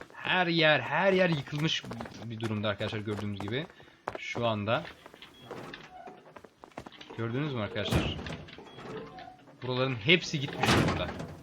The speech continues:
Bütün loot odamızda an-, aynı zamanda arkadaşlar hepsini yere attık. Onlar da alamadı. Şu an bu, bu arkadaşlar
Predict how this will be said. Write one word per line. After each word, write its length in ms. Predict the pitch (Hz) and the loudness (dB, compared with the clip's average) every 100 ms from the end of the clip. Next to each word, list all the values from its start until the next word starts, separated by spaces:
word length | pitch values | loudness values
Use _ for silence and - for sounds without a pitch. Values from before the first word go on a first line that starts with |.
| 151 | -4
Bütün 340 | 165 247 214 | 0 4 6
loot 160 | 214 220 | 6 6
odamızda 440 | 196 208 196 202 | 6 6 6 6
an-, 140 | 175 175 | 6 6
aynı 220 | 180 190 | 6 6
zamanda 240 | 165 156 143 | 4 4 4
arkadaşlar 300 | 156 156 175 | 2 0 2
hepsini 340 | 185 - 180 | 0 0 4
yere 160 | 160 165 | 6 6
attık. 300 | 123 - - - - - - - - - - 156 | 6 -2 -6 -10 -12 -14 -14 -16 -14 -12 -4 4
Onlar 280 | 175 185 | 8 10
da 60 | 156 | 10
alamadı. 320 | 135 123 143 | 8 4 2
Şu 160 | - 190 | 6 6
an 140 | 180 | 6
bu, 300 | 175 165 165 | 6 4 6
bu 80 | 185 | 6
arkadaşlar 400 | 185 170 160 | 6 6 6